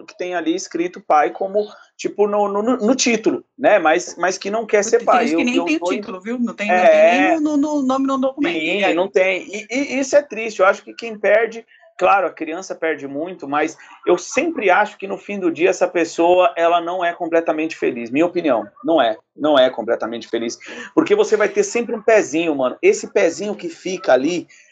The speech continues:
Speaker 1: é, é, vai tá sempre
Speaker 2: E
Speaker 1: ali
Speaker 2: isso que é o foda, que
Speaker 1: cutucando
Speaker 2: muitas vezes a
Speaker 1: você.
Speaker 2: pessoa
Speaker 1: E aí eu
Speaker 2: não
Speaker 1: não sei como
Speaker 2: enxerga
Speaker 1: a pessoa
Speaker 2: isso. E ela
Speaker 1: consegue
Speaker 2: vai
Speaker 1: viver
Speaker 2: viver,
Speaker 1: assim.
Speaker 2: é... Sendo uma pessoa, tipo, sei lá,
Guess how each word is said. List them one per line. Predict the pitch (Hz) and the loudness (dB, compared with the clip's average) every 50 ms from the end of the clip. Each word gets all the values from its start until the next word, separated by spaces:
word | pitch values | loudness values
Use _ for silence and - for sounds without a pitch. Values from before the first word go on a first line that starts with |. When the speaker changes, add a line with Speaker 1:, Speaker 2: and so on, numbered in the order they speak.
| - - - | -14 -6 0
Speaker 1:
é, | - 147 151 151 151 147 - - 160 | 2 4 4 4 4 2 0 0 0
é, | 156 | 0
vai | 147 147 175 185 | 0 0 -2 0
tá | 180 190 180 | 0 0 -2
sempre | 180 - - 240 247 208 - | -2 -4 -6 -6 -6 -4 2
Speaker 2:
E | 226 | 4
Speaker 1:
ali | 285 302 302 302 359 | 4 4 4 4 2
Speaker 2:
isso | 403 427 - | 0 -2 0
que | - | 0
é | 440 381 | 0 0
o | |
foda, | 381 - 294 247 226 233 | 2 2 0 2 2 0
que | 240 302 | 0 2
Speaker 1:
cutucando | 262 | 2
Speaker 2:
muitas | 285 320 - 330 311 | 2 2 0 -2 -4
vezes | - - - 294 | -4 -6 -4 -2
a | 294 302 | -2 0
Speaker 1:
você. | 285 294 | 0 0
Speaker 2:
pessoa | - - - 180 | 0 0 2 2
Speaker 1:
E | |
aí | 180 180 196 | 4 4 4
eu | 226 | 4
Speaker 2:
não | 233 | 2
Speaker 1:
não | 240 233 | 0 -4
sei | - - 240 | -4 -4 -4
como | 220 202 | -2 -2
Speaker 2:
enxerga | 220 240 | 0 0
Speaker 1:
a | 233 | 0
pessoa | 220 233 220 277 269 233 | 2 2 0 2 2 2
Speaker 2:
isso. | 233 - 240 233 214 - - | 2 2 -2 -2 -2 -2 -2
E | 240 | 0
ela | 233 | 0
Speaker 1:
consegue | 240 | 0
Speaker 2:
vai | - - - | 0 -2 -4
Speaker 1:
viver | 226 - | -6 -2
Speaker 2:
viver, | - 214 214 | 0 2 4
Speaker 1:
assim. | - - 659 - - - 190 - - 370 370 359 339 330 - 277 _ _ _ - 226 | 4 2 0 -6 -10 -10 -10 -12 -12 -12 -12 -14 -14 -18 -18 -20 _ _ _ -12 -10
Speaker 2:
é... | 247 247 247 240 240 233 226 226 220 214 214 208 208 202 202 202 196 196 190 - 554 523 523 494 466 _ _ _ _ _ - | -10 -10 -10 -10 -12 -12 -12 -12 -14 -14 -16 -16 -14 -12 -12 -10 -10 -10 -10 -10 -8 -10 -10 -12 -14 _ _ _ _ _ -14
Sendo | - 320 302 294 311 | -8 -4 -2 -2 -2
uma | 302 302 | -2 -2
pessoa, | - 294 285 - - 277 254 254 254 247 | -2 -4 -4 -4 -4 -2 0 0 0 -2
tipo, | 240 - 240 - - 269 262 247 240 226 220 214 202 196 185 185 175 170 165 - _ _ _ _ _ _ _ _ _ _ _ _ _ _ _ _ _ _ _ _ _ _ _ _ _ _ _ _ _ _ _ _ - | -4 -10 -16 -10 -8 -8 -6 -6 -8 -8 -10 -12 -12 -12 -10 -10 -10 -12 -14 -16 _ _ _ _ _ _ _ _ _ _ _ _ _ _ _ _ _ _ _ _ _ _ _ _ _ _ _ _ _ _ _ _ -20
sei | - - - 339 453 | -16 -8 -4 -2 0
lá, | - 339 302 339 370 294 240 208 202 202 | 2 4 4 4 4 2 2 0 -2 -4